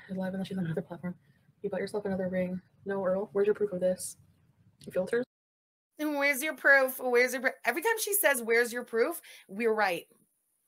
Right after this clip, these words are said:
Speaker 2: That has been a defense since Cokie, and every time she said, "Where's your proof?" we were always right. You bought your own ring 'cause Salad's friend told us you bought your own ring, and we definitely believe that,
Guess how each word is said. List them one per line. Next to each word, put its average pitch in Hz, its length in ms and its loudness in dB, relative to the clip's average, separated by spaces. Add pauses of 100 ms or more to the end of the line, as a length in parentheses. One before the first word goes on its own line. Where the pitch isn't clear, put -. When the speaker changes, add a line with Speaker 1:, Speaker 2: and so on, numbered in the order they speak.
Speaker 2:
That 254 220 8
has 254 240 0
been 240 200 4
a 226 80 -2
defense 254 500 -2
since 247 220 -4
Cokie, 233 340 -2
and 208 140 -6
every 220 220 0
time 285 180 -2
she 294 140 -10
said, 247 180 0
"Where's 233 140 2
your 247 100 -4
proof?" 311 240 2 (360)
we 247 200 0
were 302 200 6 (100)
always 285 640 10
right. 214 200 2 (240)
You 226 120 -2
bought 240 400 2
your 302 160 -2
own 262 180 0
ring 233 220 -2
'cause 240 220 -6
Salad's 214 440 2
friend 202 260 -4
told 196 240 -6
us 190 200 -6
you 180 60 -8
bought 170 280 -4
your 170 140 -6
own 156 120 -6
ring, 156 240 -8
and 151 100 -12
we 165 100 -10
definitely 247 540 0
believe 226 400 -4
that, 196 260 4